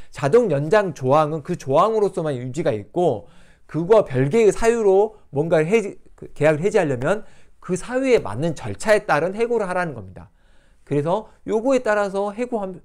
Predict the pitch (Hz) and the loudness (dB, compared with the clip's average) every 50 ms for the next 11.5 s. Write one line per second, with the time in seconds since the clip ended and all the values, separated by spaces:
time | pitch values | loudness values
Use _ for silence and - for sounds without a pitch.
0 | - 180 180 165 - 110 107 131 151 143 131 113 - 95 - 95 - _ _ _ | -16 -14 -14 -12 -12 -8 -4 -4 -4 -4 -4 -8 -14 -18 -20 -20 -20 _ _ _
1 | - - 131 120 135 143 143 139 135 127 - - - _ _ - - 131 123 123 | -12 -8 -8 -6 -4 -4 -4 -4 -6 -8 -8 -12 -20 _ _ -14 -8 -6 -4 -4
2 | 123 - _ - - - - _ _ - - 180 185 151 180 196 190 180 156 139 | -4 -6 _ -20 -20 -20 -20 _ _ 0 2 2 2 2 0 -2 0 0 -2 -2
3 | - 120 113 117 147 139 135 131 131 - - - 127 127 147 170 - - - - | -4 -6 -4 -2 0 2 2 2 0 -2 -4 -6 -2 -2 -2 -2 -4 -8 -14 -20
4 | - _ _ _ - 165 208 214 - 143 131 131 - - 120 107 104 98 - - | -20 _ _ _ 4 6 6 6 6 2 -4 -4 -4 -4 -6 -8 -8 -10 -12 -12
5 | 95 85 - - - - - - 139 127 - - - 185 202 214 202 139 117 131 | -14 -14 -14 -20 -20 -14 -10 -8 -8 -8 -6 -4 -2 0 0 0 -2 -6 -6 -6
6 | 139 127 120 107 95 - - - - - - 208 - 240 214 151 156 147 170 196 | -8 -8 -8 -10 -12 -12 -14 -20 -16 -12 -12 -6 -2 0 0 0 -2 -4 -2 -2
7 | 202 190 131 147 143 160 151 139 139 151 196 220 - 196 139 131 156 143 123 113 | -2 -2 -2 -2 -2 -2 -2 -2 -4 -6 -8 -8 -8 -8 -6 -6 -6 -6 -6 -6
8 | 120 143 143 120 117 113 185 - 165 - - 127 123 185 185 170 156 143 131 127 | -6 -6 -6 -6 -8 -10 -12 -10 -12 -10 -6 -2 2 2 2 2 0 -4 -4 -6
9 | 117 135 135 175 160 165 190 214 214 - - - - - - - 269 269 269 247 | -4 -4 -2 -2 0 0 0 -2 -2 -6 -14 -20 -20 -20 -14 -10 -8 -8 -6 -4
10 | 269 269 240 202 - - - 123 - - 180 - 190 175 208 - 220 185 147 127 | -4 -2 -4 -4 -6 -8 -12 -12 -10 -8 -4 0 0 0 2 2 0 0 2 0
11 | 123 131 139 - 185 202 233 254 254 | 0 0 0 0 0 0 0 0 -4